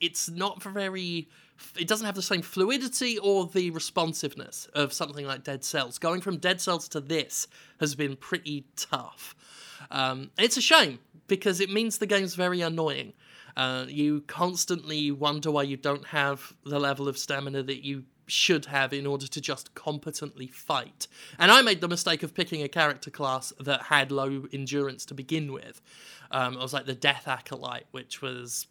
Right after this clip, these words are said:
like, high vitality and finesse. Finesse is dexterity from Dark Souls. All of the stats are basically the same. Um,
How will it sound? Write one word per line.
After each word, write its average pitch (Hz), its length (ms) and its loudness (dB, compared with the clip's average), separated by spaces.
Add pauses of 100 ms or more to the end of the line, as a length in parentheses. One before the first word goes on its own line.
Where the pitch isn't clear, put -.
like, 127 180 -10
high 135 220 -2
vitality 127 680 -8
and 120 120 -14
finesse. 127 560 -4 (300)
Finesse 175 720 2
is 143 640 0 (160)
dexterity 135 760 0
from 135 220 -8
Dark 127 300 0
Souls. 127 340 -4
All 233 160 6
of - 80 -2
the 160 60 -4
stats 165 360 4
are 143 40 -4
basically 156 500 0
the 147 80 -6
same. 139 460 0 (580)
Um, 139 600 2